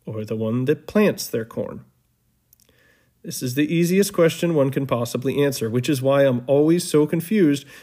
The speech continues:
why people say that the economy just re-, requires constant consumption or constant growth. No, you could, you could just invest things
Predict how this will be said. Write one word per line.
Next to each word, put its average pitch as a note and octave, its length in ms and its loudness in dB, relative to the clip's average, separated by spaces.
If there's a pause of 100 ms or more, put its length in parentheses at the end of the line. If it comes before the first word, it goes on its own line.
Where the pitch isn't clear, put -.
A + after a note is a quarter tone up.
(120)
why B2 140 -2
people C#3 320 -2
say B2+ 400 2
that A2+ 360 -4
the A#2 140 -2
economy D#3 560 0
just B2 240 -6
re-, G#2+ 120 -10 (220)
requires E3+ 760 2
constant G3+ 540 -2
consumption C#3+ 880 0 (340)
or A#2 260 0
constant G#3 600 -2
growth. D3 640 2 (280)
No, D3+ 440 -4 (880)
you E3 200 -4
could, G#3 280 -2 (1200)
you C#3 220 -2
could D#3+ 160 -4
just E3 240 -4
invest D#3+ 400 -2
things - 360 -10